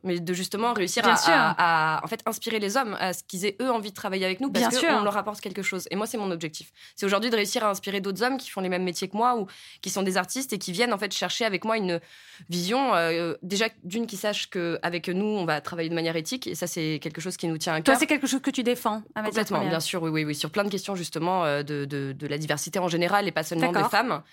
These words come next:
Speaker 1: Euh, ça, c'est des choses que j'essaie vraiment de défendre dans mes projets. Enfin, pas de défendre, de juste mettre en place, de mettre en
Speaker 2: D'incarner,
Speaker 1: action.
Speaker 2: quoi,
Speaker 1: En fait,
Speaker 2: point.
Speaker 1: d'incarner, oui.
Speaker 2: <laughs>
Speaker 1: Et, euh, et donc voilà, moi, c-,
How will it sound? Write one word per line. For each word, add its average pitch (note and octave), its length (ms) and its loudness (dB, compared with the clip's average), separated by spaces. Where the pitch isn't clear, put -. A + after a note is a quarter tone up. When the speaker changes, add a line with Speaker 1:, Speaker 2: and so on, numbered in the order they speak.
Speaker 1:
Euh, D#3 420 4
ça, F3 120 -4
c'est E3+ 120 -6
des D#3+ 80 -4
choses G3 160 -4
que F#3 100 -4
j'essaie D#3+ 220 -4
vraiment E3 220 0
de F#3+ 40 -2
défendre F3 300 -2
dans E3+ 60 0
mes D#3 120 2
projets. F3+ 400 -2
Enfin, - 300 -2
pas A3+ 80 -2
de G#3 120 -4
défendre, F#3+ 340 -2
de D3+ 280 -2
juste F#3+ 200 -6
mettre D#3+ 200 -2
en C#3+ 40 -4
place, G#3+ 260 -6
de A3+ 40 -8
mettre A#3+ 80 4
en - 100 4
Speaker 2:
D'incarner, C#4+ 200 6
Speaker 1:
action. E4 180 2
Speaker 2:
quoi, - 80 2
Speaker 1:
En - 40 -2
fait, A#3+ 60 -2
Speaker 2:
point. - 80 4
Speaker 1:
d'incarner, C4 420 0
oui. B3+ 140 2
Speaker 2:
<laughs> - 260 -8
Speaker 1:
Et, F#3+ 200 6
euh, F3 260 6
et - 60 0
donc G#3+ 100 0
voilà, D4+ 180 2
moi, A#3 140 2
c-, A#3 140 -8